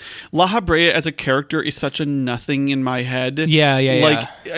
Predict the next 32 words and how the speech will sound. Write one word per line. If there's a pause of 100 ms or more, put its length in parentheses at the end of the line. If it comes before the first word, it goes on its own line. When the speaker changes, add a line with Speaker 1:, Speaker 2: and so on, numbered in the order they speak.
Speaker 1:
I,
I
just,
I,
I
can't
assign,
like,
any
personality
traits
or
anything
to
him,
really,
other
than
Speaker 2:
It,
Speaker 1:
him
being
kind
Speaker 2:
chaos.
Speaker 1:
of
cackling
and
Speaker 2:
Yeah,
Speaker 1:
evil.
Speaker 2:
yeah,
here's
the
thing.